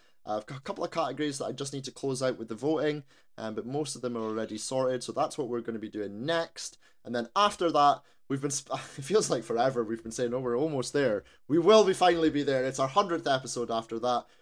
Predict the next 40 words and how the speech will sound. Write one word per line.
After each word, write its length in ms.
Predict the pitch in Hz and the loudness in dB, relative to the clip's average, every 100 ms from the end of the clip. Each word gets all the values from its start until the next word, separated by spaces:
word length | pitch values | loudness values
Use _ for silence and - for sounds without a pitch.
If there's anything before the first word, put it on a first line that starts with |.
| - | -18
We've 120 | 117 113 | -14 -10
been 120 | 120 | -4
putting 280 | 180 190 160 | 0 2 2
out 200 | 151 135 | 0 0
threads 380 | 143 135 131 131 | 0 2 2 0
on 100 | 127 | 0
our 80 | |
social 320 | 113 123 117 117 | -2 -4 -4 -6
media 280 | 127 123 | -4 -2
asking 280 | 110 120 123 | 0 -2 -4
for 80 | 120 | -6
your 160 | 117 120 | -4 -2
guys' 320 | 117 110 101 | -4 -6 -10
questions 440 | - 127 127 120 | -4 -4 -4 -10
for 120 | 110 | -10
a 40 | 101 | -12
Q 220 | - 117 | -8 -6
and 100 | 107 | -6
A 100 | 110 | -6
session. 480 | - 110 110 113 107 - - - | -6 -6 -4 -4 -6 -12 -18 -8
We'll 120 | 117 | -6
be 100 | 123 | -4
doing 260 | 139 156 | 2 4
a 80 | 156 | 4
bit 140 | 147 139 | 2 0
of 100 | 139 | 0
our 120 | 131 | 0
re-ranking 640 | 131 127 123 123 123 123 | 0 0 0 0 -4 -4
in 80 | 120 | -4
there 200 | 120 117 | -2 -2
as 140 | 107 123 | -2 0
well, 320 | 127 123 120 _ _ _ _ - | 2 2 -2 _ _ _ _ -8
uh, 240 | 110 107 107 | -4 -2 -4
for 200 | - 113 | -4 -4
some 240 | - 113 | -2 -4
of 80 | 107 | -2
our 120 | 107 | -4
re-rates 640 | 110 117 107 113 117 - - | -4 -4 -2 -4 -6 -10 -8
and 180 | 110 110 | -8 -8
some 280 | - 107 | -8 -8